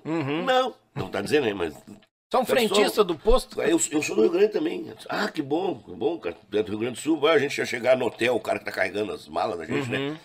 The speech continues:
Speaker 2: Pra dentro do hotel ali." Um gaúcho. Ele disse,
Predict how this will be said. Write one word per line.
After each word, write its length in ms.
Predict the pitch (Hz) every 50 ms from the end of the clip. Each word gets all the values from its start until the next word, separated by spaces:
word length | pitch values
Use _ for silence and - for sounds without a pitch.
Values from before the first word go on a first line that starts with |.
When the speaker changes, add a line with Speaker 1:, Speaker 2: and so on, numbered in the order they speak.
| - _ _
Speaker 2:
Pra 120 | - 92
dentro 200 | 95 101 104 107
do 60 | 110
hotel 320 | 117 110 - 110 107 107 110
ali." 240 | 95 87 87 80 - - - - _ _ _ _ _ _ _ _ _ _ _ _ -
Um 60 | 95
gaúcho. 480 | 92 98 95 92 92 117 131 120 - - _ - - _ _ _ _ -
Ele 100 | 117 117
disse, 120 | - -